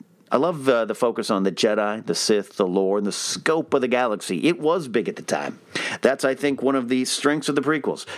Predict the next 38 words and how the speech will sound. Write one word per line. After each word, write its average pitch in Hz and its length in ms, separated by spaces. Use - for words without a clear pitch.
George 139 480
expanding 143 800
his 147 260
own 147 200
universe 127 500
in 120 140
his 135 260
own 143 240
way 117 300
and 110 180
adding 170 320
in 151 220
some 131 240
things 131 260
we 123 120
had 131 100
not 147 220
seen 180 200
before. 90 400
The 135 80
word 202 220
Sith 208 380
was, 90 320
uh, 92 500
only 147 220
read 127 340
in 87 140
a 85 40
description 87 640
of 85 380
Darth 101 300
Vader, 98 400
a 80 60
Dark 95 360
Lord 98 260
of 90 60
the 82 80
Sith. - 420